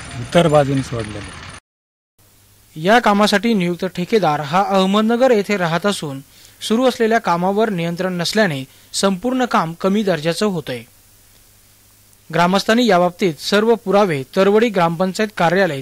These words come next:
Speaker 2: तसेच ग्रामस्थ यांनी प्रत्यक्ष कामावर दाखवत लोकप्रतिनिधींच्या नजरेस आणून दिले. या सर्व प्रकारानंतर संबंधित ठेकेदाराला समजही देण्यात आली. या सर्व प्रकारानंतर संबंधित ठेकेदाराला समज देण्यात आली असली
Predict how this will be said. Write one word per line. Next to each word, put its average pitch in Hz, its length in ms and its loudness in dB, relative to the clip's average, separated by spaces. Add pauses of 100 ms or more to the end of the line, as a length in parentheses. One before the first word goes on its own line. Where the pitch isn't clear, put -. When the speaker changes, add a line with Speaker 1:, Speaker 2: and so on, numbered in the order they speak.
Speaker 2:
तसेच 196 240 -6
ग्रामस्थ 165 520 -2 (420)
यांनी 202 260 2
प्रत्यक्ष 214 440 -4
कामावर 180 500 2
दाखवत 180 400 -2 (400)
लोकप्रतिनिधींच्या 202 920 0
नजरेस 180 360 -2
आणून 160 320 -4
दिले. 127 380 -10 (760)
या 233 120 2
सर्व 247 300 4
प्रकारानंतर 202 720 2
संबंधित 190 540 -2
ठेकेदाराला 185 440 -2
समजही 175 480 -2
देण्यात 147 300 -4
आली. 123 300 -12 (840)
या 220 160 2
सर्व 269 240 0
प्रकारानंतर 190 840 0 (220)
संबंधित 226 560 -2
ठेकेदाराला 190 540 -2
समज 202 360 -2
देण्यात 185 320 -2
आली 170 180 -2
असली 190 280 -2